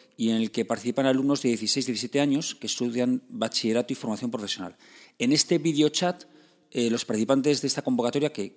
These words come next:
bueno, que eran más de cuatro mil doscientos, me hacían preguntas sobre competencias para emprendedores y, y, bueno, yo iba contestando, ¿no? Ellos estaban en sus centros, en sus centros de, de, bueno,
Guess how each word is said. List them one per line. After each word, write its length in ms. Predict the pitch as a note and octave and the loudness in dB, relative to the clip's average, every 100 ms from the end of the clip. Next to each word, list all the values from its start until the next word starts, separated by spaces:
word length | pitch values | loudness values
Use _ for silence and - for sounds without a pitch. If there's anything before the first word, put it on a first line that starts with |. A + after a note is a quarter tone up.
| - | -14
bueno, 160 | B2+ | -12
que 100 | A2+ | -10
eran 300 | F#2+ G#2 G#2+ - | -8 -6 -6 -2
más 280 | G#2+ A2+ | 0 0
de 80 | - | 0
cuatro 280 | - A2+ G#2+ | -2 -2 2
mil 140 | A#2+ | 2
doscientos, 520 | A#2+ A2+ D3+ C3+ - - - - - _ - | 2 0 -2 -4 -8 -14 -20 -20 -20 _ -4
me 160 | A#2+ A#2 | 0 2
hacían 280 | - E3 | 2 0
preguntas 500 | - D#3 E3+ D#3+ E3+ | 2 0 0 -2 -2
sobre 320 | - C#3+ D3 D#3 | -2 -2 -2 0
competencias 760 | C3 A#2 A#2+ C#3 C#3 D#3 D3 | 2 2 0 0 0 -2 -4
para 180 | - B2+ | -2 0
emprendedores 680 | A#2 A2 A2 A#2+ C3+ D3 - | 0 0 2 2 0 -2 -4
y, 380 | A#2 G2+ G2 - | -4 -6 -4 -6
y, 40 | |
bueno, 160 | G#2 G2+ | -4 2
yo 100 | A2+ | 4
iba 120 | A#2 | 4
contestando, 540 | - F#2+ - F2+ F2 | 0 -6 -6 -8 -12
¿no? 160 | B2+ C#3+ _ _ _ | -12 -12 _ _ _
Ellos 340 | - G#2 G#2+ A2 | -8 -4 -2 -2
estaban 300 | G#2+ A2+ A2 | 0 2 2
en 60 | |
sus 180 | G#2 G#2+ | 0 -2
centros, 540 | - G#2+ A2+ G#2+ - - | -2 0 0 -2 -4 -8
en 80 | A2 | -12
sus 160 | - | -10
centros 400 | - G#2+ G#2+ A2 | -8 -6 -4 -4
de, 200 | G#2+ G#2+ | -2 -2
de, 480 | G#2+ A2+ G#2+ G#2 G2+ | -4 -8 -12 -14 -14
bueno, 160 | - - | -18 -20